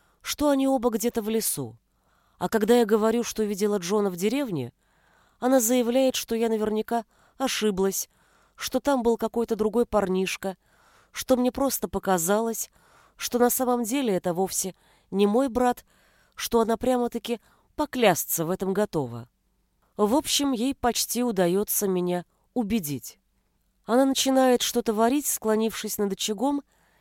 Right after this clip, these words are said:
и я выкладываю ей все. Я говорю, что благодаря всего лишь одному болтливому языку она может,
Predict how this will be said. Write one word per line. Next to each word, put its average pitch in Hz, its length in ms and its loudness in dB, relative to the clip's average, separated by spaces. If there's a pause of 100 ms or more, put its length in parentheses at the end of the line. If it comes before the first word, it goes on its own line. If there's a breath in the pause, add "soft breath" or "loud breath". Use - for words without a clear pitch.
(260)
и 262 60 -4
я 254 160 4
выкладываю 185 680 2
ей 165 180 -2
все. 123 420 -6 (760)
Я 233 140 6
говорю, 269 340 6
что - 180 0
благодаря 240 460 4
всего 240 340 -4
лишь 247 220 -2
одному 233 420 -2
болтливому 220 680 -2
языку 202 520 -4 (640 soft breath)
она 214 260 2
может, 240 420 -2